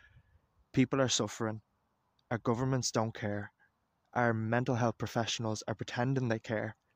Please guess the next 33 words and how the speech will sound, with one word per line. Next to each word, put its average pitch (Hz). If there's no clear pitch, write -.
They 127
don't 120
give 117
a 107
bollocks. -
And 120
us 117
as 117
people 113
need 107
to 120
be 117
there 107
for 117
each 110
other 110
and 107
need 107
to 123
do 110
something 110
about 107
this. -
I'm 127
not 117
a 107
therapist. 113
I'm 117
not 113
professionally 117
trained 113
in 113
anything. 113